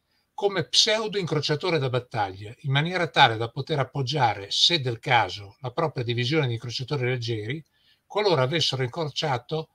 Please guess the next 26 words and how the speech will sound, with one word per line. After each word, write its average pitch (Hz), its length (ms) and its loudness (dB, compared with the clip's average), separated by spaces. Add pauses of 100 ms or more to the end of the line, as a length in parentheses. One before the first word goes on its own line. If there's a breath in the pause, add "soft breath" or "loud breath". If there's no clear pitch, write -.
(160)
navi 139 320 4
italiane 123 720 0 (200)
dotate, 139 600 2
più 175 180 0
numerose 165 800 0 (140)
o 156 120 -2
dotate 139 440 0
di 127 60 2
un 123 100 0
armamento 117 460 0
superiore. 101 640 -14 (1160)
Non 170 280 4
era 156 240 6
questo 165 320 2
il 156 80 -2
caso, 139 640 4 (180)
però 165 440 2
avere 139 280 4
una 147 140 4
corazzata 156 500 0
sotto 131 260 -2
mano 135 260 4
non 110 120 -4
fa 127 180 -2
mai 139 200 -2
male, 117 460 -2